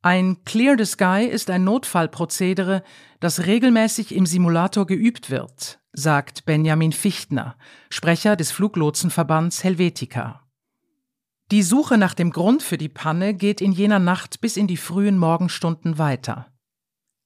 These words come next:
Techniker vermuten zuerst ein Problem mit Switch eins und Switch zwei. Switches sind wichtige Knotenpunkte eines Computernetzwerkes,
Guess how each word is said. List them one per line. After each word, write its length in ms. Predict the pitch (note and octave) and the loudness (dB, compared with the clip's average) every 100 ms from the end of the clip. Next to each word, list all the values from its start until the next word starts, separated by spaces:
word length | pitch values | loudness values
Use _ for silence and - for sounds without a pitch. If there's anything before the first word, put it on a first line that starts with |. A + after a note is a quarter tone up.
| _ | _
Techniker 640 | - G3 G3 A#3 A#3+ C4 B3 | 2 2 4 2 4 0 2
vermuten 480 | G#3+ G#3 A3+ A#3 | 4 4 4 2
zuerst 340 | - - G3 G3+ | 0 0 0 0
ein 100 | F3+ | 0
Problem 560 | F#3 D#3+ E3+ F3 G3 | -2 -2 0 2 2
mit 200 | G3 E3 | 0 -2
Switch 420 | - E3 F3 - - | -4 -4 -4 -6 -8
eins 480 | F3 D#3 E3+ A#3 - | -2 0 0 -2 -4
und 220 | - G3+ | -2 -2
Switch 420 | - - F#3+ - - | -2 -4 -6 -8 -10
zwei. 560 | - F#3+ E3 A#2 C3 - _ _ - - _ | -6 -2 -2 -4 -10 -16 _ _ -20 -20 _
Switches 640 | - G3+ A#3+ - C4+ - | -2 0 0 0 -2 0
sind 240 | G#3 F#3+ E3+ | 2 2 2
wichtige 380 | B3 - G#3 | 0 0 -2
Knotenpunkte 1040 | - G3+ G3 - F3 - F3 D#3+ - D3+ C#3 | 0 2 2 2 -4 -2 -2 -2 -4 -4 -2
eines 240 | C#3+ C3 | -2 -2
Computernetzwerkes, 1300 | - C#3+ F#3+ F#3 D3 C#3 C3+ - C#3+ C3+ D#3 D#3+ | -4 -2 -2 2 2 2 -2 -2 -2 -2 -4 -6